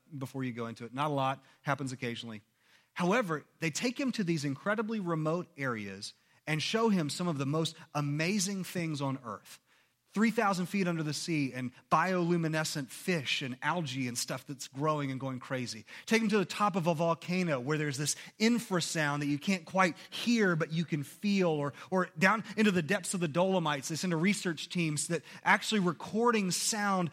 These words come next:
hundreds of feet below the earth as the moon's gravity pulls on the mountains as everything rotates around each other. And, you know, at one point in the series, Will Smith, who's not a believer, says, "Man, I tell you what, nature just reveals itself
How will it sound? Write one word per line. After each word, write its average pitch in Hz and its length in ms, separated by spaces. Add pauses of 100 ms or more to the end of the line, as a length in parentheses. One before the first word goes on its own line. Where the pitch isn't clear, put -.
(140)
hundreds 247 440
of 196 80
feet 220 280
below 180 240
the 180 140
earth 190 220 (200)
as 175 180
the 165 140
moon's 208 480
gravity 190 640
pulls 254 480
on 202 140
the 190 80
mountains 180 540
as 139 160
everything 165 440
rotates 143 480
around 127 260
each 117 160
other. 107 160 (960)
And, 185 180 (140)
you 185 80
know, 190 100
at 170 160
one 214 220
point 220 280
in 180 60
the 156 80
series, 208 500 (300)
Will 208 160
Smith, 208 380
who's 143 180
not 165 220
a - 20
believer, 143 520
says, 147 300
"Man, 196 400
I - 60
tell 196 160
you 170 120
what, 160 240 (840)
nature 180 360
just 131 260
reveals 139 440
itself 117 400